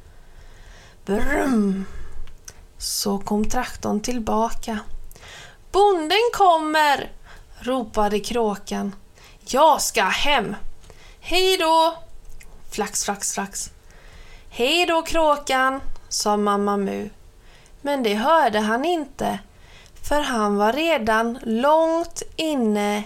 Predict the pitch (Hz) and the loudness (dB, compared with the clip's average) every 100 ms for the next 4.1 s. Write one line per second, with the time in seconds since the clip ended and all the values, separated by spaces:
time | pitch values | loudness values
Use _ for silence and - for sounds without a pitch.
0 | - - 262 - 311 277 190 - - 214 | -8 -8 -6 -4 0 0 0 -4 -6 -2
1 | 202 226 247 214 202 - - - - - | -2 -2 -2 -2 -4 -10 -20 -20 -20 -20
2 | - - - - - - 202 202 202 214 | -20 -20 -20 -18 -20 -6 -2 0 2 2
3 | 220 202 190 190 - 233 - - 214 208 | 2 2 0 -2 -2 -4 -4 -8 -6 -4
4 | 214 | -4